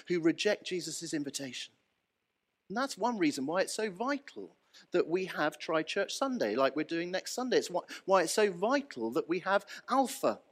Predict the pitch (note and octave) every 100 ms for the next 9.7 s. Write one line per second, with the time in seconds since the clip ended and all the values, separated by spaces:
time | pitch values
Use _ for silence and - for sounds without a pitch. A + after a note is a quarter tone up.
0 | _ _ - - G#3 - A3 - A3 A3+
1 | B3 B3+ G#3 D#3 E3 C#3 C3 C3 A#2 -
2 | E3 E3 D#3+ E3 F#3 A3 C#3+ D#3 - C3+
3 | D3 - - G3 F#3+ A#2 G2+ B2+ C3+ C3+
4 | - C3 B2+ B2 - G2 - G2 F2+ _
5 | - _ - - - A2+ A2+ - _ -
6 | A2 G#2+ F#2 G2 A#2 A#2+ C3+ D#3+ E3 E3
7 | C#3+ C#3+ - - _ _ _ _ _ -
8 | B2+ C#3+ C#3+ D#3 E3+ G#3 A3+ - A#2+ F#2
9 | F#2+ D#3+ - - C3 F#2+